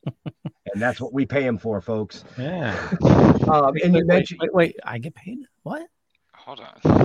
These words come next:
Speaker 2: Oh, no, wait, that's why you pay us. That's right. I'm
Speaker 3: Yeah,
Speaker 2: sorry. My
Speaker 3: yeah.
Speaker 2: bad.
Speaker 1: Okay,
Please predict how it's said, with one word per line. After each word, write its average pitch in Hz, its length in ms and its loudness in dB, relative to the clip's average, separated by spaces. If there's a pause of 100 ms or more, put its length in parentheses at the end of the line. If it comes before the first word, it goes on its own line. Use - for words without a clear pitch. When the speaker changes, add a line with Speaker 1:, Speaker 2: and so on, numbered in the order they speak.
(100)
Speaker 2:
Oh, 196 120 10
no, 214 120 10
wait, 190 200 6
that's 175 200 -2
why 185 140 2
you 165 140 -2
pay 151 240 0
us. 135 300 -6
That's 156 180 -4
right. 107 160 -8
I'm 123 140 0
Speaker 3:
Yeah, - 80 -6
Speaker 2:
sorry. 113 240 -6
My 139 160 -4
Speaker 3:
yeah. - 60 -8
Speaker 2:
bad. 104 180 -4
Speaker 1:
Okay, 135 280 -4